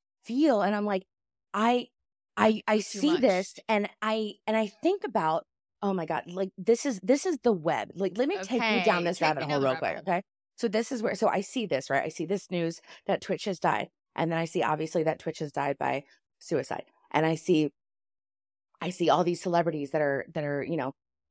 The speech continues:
Speaker 1: uh, that are sharing this. And I see my, my, you know, my friends on Instagram that are sharing this. And I see that, uh, people that are posting, you know, you never know what somebody's going through. And I'm thinking about him and I'm thinking about what he was going through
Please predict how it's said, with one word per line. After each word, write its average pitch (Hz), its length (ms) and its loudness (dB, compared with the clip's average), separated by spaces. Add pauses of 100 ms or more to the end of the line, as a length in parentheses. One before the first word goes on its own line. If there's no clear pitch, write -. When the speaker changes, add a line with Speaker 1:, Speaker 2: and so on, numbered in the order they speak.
(220)
Speaker 1:
uh, 131 280 0 (460)
that 170 140 0
are 165 80 0
sharing 165 360 0
this. 135 120 -4
And 156 100 -2
I 160 40 -4
see 165 160 -2
my, 156 280 -2
my, 156 140 -4
you 151 260 -4
know, 123 100 -4
my 156 140 -2
friends 170 300 0
on 170 80 -2
Instagram 139 440 -4
that 131 100 -4
are 135 40 -6
sharing 131 320 -6
this. 117 240 -6
And 156 120 -2
I 156 100 -2
see 147 460 -4 (520)
that, 160 460 4 (320)
uh, 143 40 -14 (640)
people 202 260 -2
that 190 100 4
are 180 60 2
posting, 175 400 -2
you 160 80 -2
know, 156 60 -4
you 202 140 -2
never 196 240 2
know 196 100 0
what 185 140 -4
somebody's 180 320 -2
going 170 280 -4
through. 156 260 -4 (440)
And 196 120 2
I'm 190 100 -2
thinking 208 300 -4
about 196 260 0
him 170 240 0
and 160 120 0
I'm 175 100 0
thinking 180 280 -4
about 175 240 -2
what 175 120 -2
he 208 200 -8
was 196 140 -2
going 170 300 -2
through 160 320 0